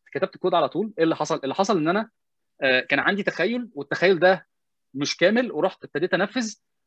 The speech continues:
وبعدين خبطت الناس كلها في الحيطه. فعشان كده بقول ان الناس لما بتخلص شغلها بيبقى، بتبقى متخيله ان هم كانوا عاملين خطه، بس هم ما كانوش عاملين. عشان كده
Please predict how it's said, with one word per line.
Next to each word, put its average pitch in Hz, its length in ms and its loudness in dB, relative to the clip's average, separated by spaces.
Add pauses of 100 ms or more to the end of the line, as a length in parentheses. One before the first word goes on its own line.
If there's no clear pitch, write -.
وبعدين 165 460 2
خبطت 175 320 0
الناس 170 160 0
كلها 156 180 0
في - 60 -20
الحيطه. - 200 -8 (1000)
فعشان 135 240 0
كده 196 120 4
بقول 180 300 6 (540)
ان 139 80 0
الناس 160 300 2
لما 147 140 4
بتخلص 160 400 0
شغلها 160 440 -2 (300)
بيبقى، 143 220 -2
بتبقى 143 260 0
متخيله 147 580 4
ان 131 140 0
هم 151 320 -2 (260)
كانوا 143 160 2
عاملين 156 240 0
خطه، 180 260 -4
بس 143 160 -4
هم 165 120 -2
ما 139 60 -2
كانوش 139 240 -2
عاملين. 123 360 -2
عشان - 140 -14
كده 135 380 0